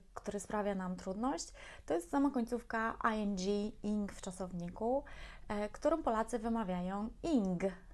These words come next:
Talking, <laughs> laughing, speaking. Em,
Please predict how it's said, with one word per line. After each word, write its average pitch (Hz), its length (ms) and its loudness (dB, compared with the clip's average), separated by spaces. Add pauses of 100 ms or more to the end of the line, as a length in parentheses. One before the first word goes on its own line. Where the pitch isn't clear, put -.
(260)
Talking, 220 680 4 (360)
<laughs> - 340 -10
laughing, 202 680 2 (340)
speaking. 185 880 -2 (680)
Em, 202 520 -2